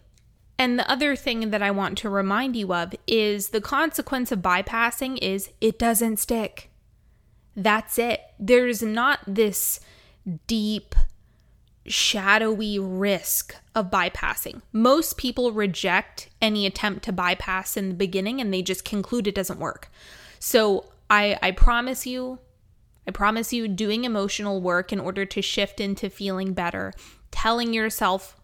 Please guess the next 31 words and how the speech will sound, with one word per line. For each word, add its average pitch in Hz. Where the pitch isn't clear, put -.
more 208
beneficial 208
stories, 190
telling 240
yourself 233
things 202
that -
feel 226
better 202
to 208
your 208
nervous 196
system 202
and 180
feel 220
better 208
to 202
your 196
body 196
and 190
mind, 185
those 277
are 294
all 208
supportive 254
things 208
that -
you 214
want 190
to -
do. 170